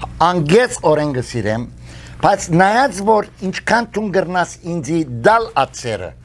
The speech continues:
թուն պիտի դաս որ ես կարենամ սիրել քեզի, իմ սիրելս չի պավեր, թուն պետք է, թիմացինը պետք է ին-, ը, նայած շնորհակալություն պիտի հայտնեմ, քալ անգամ, ը, մեկ հատ նյութի մը գուզեմ որ մտնալ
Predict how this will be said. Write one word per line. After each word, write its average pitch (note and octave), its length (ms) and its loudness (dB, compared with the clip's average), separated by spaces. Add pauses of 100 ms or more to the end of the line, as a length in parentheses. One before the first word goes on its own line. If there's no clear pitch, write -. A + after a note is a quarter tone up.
(140)
թուն C#4 280 0
պիտի G#3 200 0
դաս F3 320 2
որ C#3+ 240 0
ես C3 240 -4
կարենամ A2+ 480 -4
սիրել G#2 340 -10
քեզի, G2 420 -10 (260)
իմ A3+ 180 4
սիրելս G3 500 4
չի B3+ 180 -6
պավեր, G2 440 -4 (340)
թուն C#4 300 2
պետք G3 240 0
է, D3+ 160 -2
թիմացինը F3 600 -2
պետք F3 240 -2
է D#3 80 -2
ին-, D3+ 180 -4 (160)
ը, E3 180 -2 (180)
նայած E3+ 400 0
շնորհակալություն G3 840 0
պիտի F3 140 -2
հայտնեմ, C#3 460 -2
քալ G#3+ 260 0
անգամ, D#3 360 -2 (500)
ը, C3+ 140 0 (580)
մեկ F#3 320 0
հատ D3 180 0
նյութի F#3+ 320 -4
մը A#3+ 120 -4 (120)
գուզեմ D#3+ 440 -2
որ F3+ 200 0
մտնալ C3 480 -2